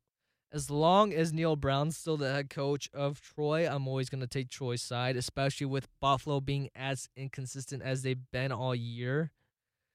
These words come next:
Uh, <sighs> especially in that mac championship game. They just were so unimpressive. Uh, Troy,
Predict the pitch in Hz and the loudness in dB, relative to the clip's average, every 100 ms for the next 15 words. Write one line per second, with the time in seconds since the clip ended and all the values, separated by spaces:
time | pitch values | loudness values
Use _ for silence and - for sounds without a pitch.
0 | _ _ _ 147 143 135 127 - - - | _ _ _ 2 6 6 2 -6 -10 -10
1 | - - _ _ _ _ 160 - 220 214 | -12 -18 _ _ _ _ -8 -2 0 2
2 | 180 165 139 - _ _ _ _ _ _ | 2 4 2 -2 _ _ _ _ _ _
3 | _ _ 147 151 151 - - 143 143 143 | _ _ -4 -2 -2 -4 -2 0 -2 -6
4 | 123 117 107 113 127 139 143 135 139 113 | -8 -6 -8 -8 -6 -4 -4 -4 -4 -4
5 | - - - 180 147 131 - _ _ _ | -6 -10 -2 2 2 2 -4 _ _ _
6 | _ - 156 156 113 - 147 - - - | _ -6 -2 -2 -4 -2 -2 -2 -6 -14
7 | _ _ _ _ _ _ _ _ _ - | _ _ _ _ _ _ _ _ _ -2
8 | 135 131 123 - _ _ _ _ _ - | 2 4 2 -2 _ _ _ _ _ -4
9 | 180 196 196 | 2 4 4